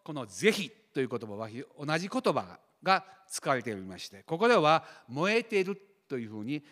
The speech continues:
訳されているわけですね。ですから、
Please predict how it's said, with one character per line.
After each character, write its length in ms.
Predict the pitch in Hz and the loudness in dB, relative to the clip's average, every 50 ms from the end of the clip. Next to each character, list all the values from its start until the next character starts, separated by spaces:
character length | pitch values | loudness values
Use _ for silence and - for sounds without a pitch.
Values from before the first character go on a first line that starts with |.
| - _ _ _ _ 120 | -20 _ _ _ _ -4
訳 180 | 151 147 - - | -4 -2 -2 -4
さ 160 | - 147 135 | -6 -6 -6
れ 100 | 117 107 | -6 -8
て 220 | - 107 107 107 - _ | -10 -12 -14 -16 -18 _
い 120 | - 110 120 | -16 -14 -14
る 80 | 104 | -12
わ 80 | 95 85 | -14 -16
け 100 | - 87 | -18 -20
で 80 | 80 - | -20 -20
す 100 | - 127 | -18 -18
ね。 160 | 135 147 - _ _ _ _ - - - _ _ _ _ | -18 -18 -20 _ _ _ _ -20 -20 -20 _ _ _ _
で 100 | 165 220 | -4 -2
す 80 | 233 - | -2 0
か 80 | 220 185 | 2 2
ら、 300 | 175 175 175 175 - | 4 4 2 2 -2